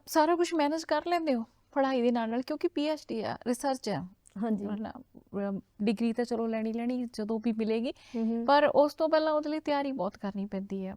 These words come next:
Speaker 1: ਪੜ੍ਹਨਾ ਵੀ ਪੈਂਦਾ ਹੈ, ਹੋਰ ਵੀ ਬਹੁਤ ਕੁਛ। ਤੇ ਉਸ ਤੋਂ ਤੁਹਾਡਾ ਇਹ ਲਿਖਣ ਦਾ ਵੀ, ਗਾਉਣ ਦਾ ਵੀ profession, ਤਾਂ ਮੈਨੇਜ ਕਿਵੇਂ ਕਰਦੇ ਹੋ ਫਿਰ?
Speaker 2: ਮੈਨੇਜ ਇੱਦਾਂ ਹੈਗੀ ਕਿ ਯੂਨੀਵਰਸਿਟੀ ਆ,
Speaker 1: ਜੀ।
Speaker 2: ਯੂਨੀਵਰਸਿਟੀ ਦੇ ਵਿੱਚ ਇੱਕ ਤਾਂ, ਅ, ਸੈਚਰਡੇ ਸੰਡੇ ਛੁੱਟੀ ਹੁੰਦੀ ਆ।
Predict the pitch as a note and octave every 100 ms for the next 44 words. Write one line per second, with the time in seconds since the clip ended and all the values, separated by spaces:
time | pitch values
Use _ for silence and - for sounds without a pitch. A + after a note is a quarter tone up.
0 | _ A3+ A3+ G#3+ G#3+ G#3 G3 F#3 F#3 F#3
1 | G3 G#3 A3+ A3+ A3+ G#3+ G3+ - A3 B3
2 | B3 B3+ - C4 - C4+ C4 A#3+ G#3+ A3
3 | A3+ A#3+ - - - F#3+ - A#3 A3+ A3
4 | A3 F#3+ G3 F#3 F#3 F#3+ - G3 F#3+ F#3+
5 | G3+ G#3+ B3+ B3+ C4 C#4 B3+ A3 G3+ E3+
6 | - E3 G3 _ _ _ _ _ _ _
7 | - A#3+ B3 B3+ D4 D#4 E4 D#4+ A#3+ D4+
8 | D4 C#4 C#4+ D#4 C4+ C4 C#4+ D4+ - D4
9 | C4+ C4 - _ - A3 A3+ F3+ - C#4+
10 | - C4+ C4+ C4+ B3+ C4 C4 A#3+ B3+ B3+
11 | A#3+ G#3+ A3+ A3 B3 A3+ B3+ B3 B3+ B3+
12 | A#3+ B3 C4 - C#4 C4+ G#3+ G#3